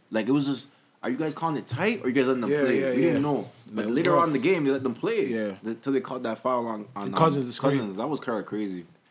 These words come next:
Speaker 2: Yo, I don't. It was, it was, it was wild. It was wild still. I don't know, man. But, uh, I will say, I expect a, a bounce back game from Kyle Lowry. Like, I, I feel like he, he plays better on the road, and
Speaker 1: It's coming.
Speaker 2: I feel like, but it's just like, end of the day, I just hope that they haven't gained confidence.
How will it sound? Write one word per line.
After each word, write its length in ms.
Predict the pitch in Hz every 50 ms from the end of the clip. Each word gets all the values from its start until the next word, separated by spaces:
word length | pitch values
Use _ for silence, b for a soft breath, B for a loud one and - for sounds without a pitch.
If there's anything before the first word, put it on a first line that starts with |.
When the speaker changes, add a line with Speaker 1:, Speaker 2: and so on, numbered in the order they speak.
| _ -
Speaker 2:
Yo, 200 | 135 139 127 113
I 140 | 113 143
don't. 180 | 180 202 196 -
It 80 | 190 208
was, 160 | 226 208 196
it 40 | 220
was, 120 | 247 247 233
it 80 | 240
was 120 | 247 254 247
wild. 340 | 240 262 262 240 165 139 143
It 40 |
was 120 | 170 175 160
wild 260 | 180 202 180 160 139
still. 180 | - - 170 131
I 80 | 131 156
don't 140 | 175 170
know, 140 | 170 165 143
man. 260 | 123 120 120 120 120
But, 180 | 123 123 131 135
uh, 200 | 127 127 127 123
I 200 | 117 - 117 143
will 220 | 151 147 160 175 175
say, 420 | 175 - - 160 156 165 175 170 -
I 100 | - 120
expect 380 | 135 123 - - 151 143 - -
a, 80 | 120 101 85 - _ b b b b b b
a 40 | 123
bounce 280 | 113 131 139 143 139 -
back 160 | 139 120 107
game 180 | 110 117 113
from 80 | 98 104
Kyle 220 | - 120 107 104
Lowry. 320 | 104 101 98 95 95 95 - - _ _ _ _ _ _ _ _ _ _ _
Like, 200 | 110 107 - - -
I, 120 | 117 123 -
I 60 | 123
feel 120 | 117 135 165
like 60 | 147 123
he, 100 | 147 127
he 140 | 107 123 135
plays 260 | - 135 135 131 117
better 180 | 113 127 127 123
on 80 | 120
the 60 | 117 113
road, 220 | 117 117 117 110
and 160 | 107 104 98 b b b b b b 85
Speaker 1:
It's 120 | 90 -
coming. 360 | - - 104 98 95 92 90 87 - _ _ _ _ _ _ _ _ _
Speaker 2:
I 80 | - 101
feel 160 | - 151 143
like, 140 | 127 117 - 90 117 127
but 60 | 127 139
it's 80 | -
just 120 | - 170 -
like, 200 | 165 - - - -
end 100 | 151 160
of 60 | 160 147
the 60 | 139
day, 180 | 147 160 165
I 120 | - 123 139
just 200 | 143 147 120 107
hope 280 | - 143 147 143 113 117
that 220 | 127 117 104 - - _ _ _ _ _ _ _ - - _ -
they 140 | 147 151 139
haven't 220 | 143 143 139 123
gained 180 | 120 127 127 120
confidence. 640 | 110 117 113 107 95 85 78 - - _ - - -